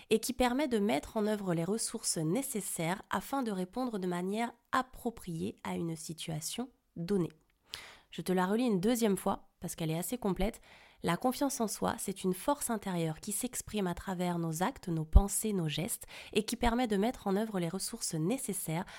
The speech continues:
afin de répondre de manière appropriée à une situation donnée.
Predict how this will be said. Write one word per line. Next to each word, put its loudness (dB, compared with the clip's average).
afin 0
de 0
répondre -2
de -2
manière -2
appropriée -4
à -4
une -2
situation -8
donnée. 0